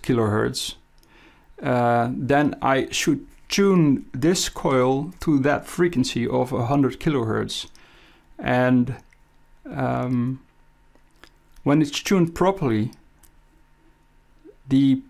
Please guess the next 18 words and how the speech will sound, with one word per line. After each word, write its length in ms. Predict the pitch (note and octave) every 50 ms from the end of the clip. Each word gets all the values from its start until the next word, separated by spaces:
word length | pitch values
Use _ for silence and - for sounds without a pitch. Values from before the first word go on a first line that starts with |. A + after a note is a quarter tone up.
| _ -
pulses 540 | - G#3 A3+ A3+ - - D#3+ - - -
of 240 | - - C3+ C3 B2+
radiant 380 | B2+ D3+ E3 F3 D#3 D3+ C#3 C3 -
energy 480 | C3 D3 E3 E3+ D#3+ B2+ A#2 A#2 A#2+
should 480 | C3 - - - - F#3+ F#3+ F3+ F#3 -
bring 380 | B2+ A#2+ E3 F3 F3 D3+ C3+
this 400 | - C#3 C#3+ C#3+ C#3+ - - - - - - - - - -
coil 320 | - F3+ E3+ D3+ C#3+ C#3 -
into 260 | C#3+ D3 C#3+ - C3+
resonance. 840 | B2 B2 C3+ D3+ F3 E3 - A#2 G#2 G2+ - A#2 - - - - - - _ _ _ - _ _ - _ _ - _ _ _ _ _ _ _ _ _ _ _ _ _ _ _ _ _ _ _ -
And, 280 | C3+ A#2+ A#2 A#2+ A#2+
uh, 320 | A#2+ A2+ A2+ A#2 A2 G#2+ G#2+ - - - - - - - - - - -
that's 280 | C#3+ C#3+ C#3 - - -
what 180 | C3 C3 B2
I'm 260 | A#2+ A#2 A#2 A#2 A#2
intending 680 | - - A#2+ A2 - - C#3 C3+ B2+ A#2+ A#2 A2+ A2+ G#2+
to 120 | - - A#2
do. 340 | G#2+ C#3 E3+ G3 G#3 G#3